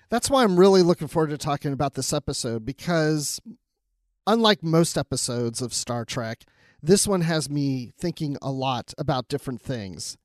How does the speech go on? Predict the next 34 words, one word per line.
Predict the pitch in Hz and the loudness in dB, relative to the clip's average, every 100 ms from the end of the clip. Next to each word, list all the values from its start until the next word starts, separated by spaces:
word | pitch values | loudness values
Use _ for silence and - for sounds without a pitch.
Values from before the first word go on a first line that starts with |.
| - | -8
that | 147 135 | -4 -4
I | |
go, | 135 135 - | -4 -6 -2
"Oh, | 180 | 2
I | 175 | 2
wanna | 180 185 | 2 0
talk | 156 156 | -2 -4
about | 139 135 | -4 -4
that. | 143 127 - | -4 -4 -2
Oh, | 214 202 | 0 0
I | 196 | 0
wanna | 185 165 | -2 -4
talk | 156 139 | -4 -4
about | 131 127 | -6 -6
that." | - 123 - - - | -8 -8 -10 -20 0
Usually | 180 254 254 190 | 4 4 6 6
when | 170 | 6
I | 156 | 4
watch | 139 135 | 2 0
a | - | -4
Star | - 143 | -2 -2
Trek | - 131 180 | 0 -4 -2
episode, | 202 190 - 123 120 120 - _ _ _ | -2 0 0 0 0 -2 -8 _ _ _
there's, | - 208 214 | 4 4 4
like, | 202 - _ | -2 -4 _
you | - - 427 | -16 -8 -2
know, | 320 | 0
a | 285 | 0
few | - 233 | 0 -2
things | - 226 190 | 2 0 4
I | 202 190 | 2 2
think, | - - 202 190 - | 0 -4 -2 -2 -4
"Oh, | 233 240 | -4 -2
I, | 233 | -2